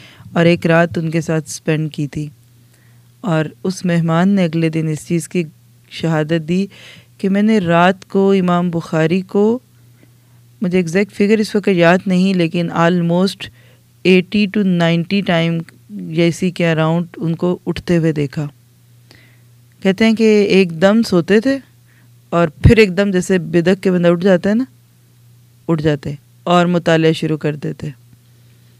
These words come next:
پھر آنکھ لگ جاتی، پھر اٹھ جاتے، یعنی اسی کیفیت میں ان کی ساری رات گزر گئی۔ اور آج جو صحیح بخاری ہم سب لوگوں کو فائدہ پہنچاتی ہے اللہ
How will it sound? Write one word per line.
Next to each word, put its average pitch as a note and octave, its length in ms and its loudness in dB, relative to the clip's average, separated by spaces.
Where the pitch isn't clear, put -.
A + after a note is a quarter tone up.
پھر A3+ 140 4
آنکھ E3+ 280 -2
لگ G3 180 2
جاتی، G3 320 2
پھر G#3+ 180 2
اٹھ D#3 160 -2
جاتے، D3+ 300 -6
یعنی G#3 240 -2
اسی C4+ 460 0
کیفیت F3+ 640 0
میں F#3 100 0
ان E3+ 100 -2
کی E3+ 160 -4
ساری F3+ 720 -2
رات D3+ 300 -2
گزر D3+ 320 -8
گئی۔ D3 100 -12
اور G3 100 -4
آج F#3+ 260 4
جو F#3+ 80 0
صحیح F#3+ 300 0
بخاری F3+ 460 2
ہم F#3 120 0
سب E3+ 240 -6
لوگوں F3+ 320 -4
کو F3+ 360 0
فائدہ E3+ 340 0
پہنچاتی F3 640 -2
ہے E3+ 160 4
اللہ E3 220 -2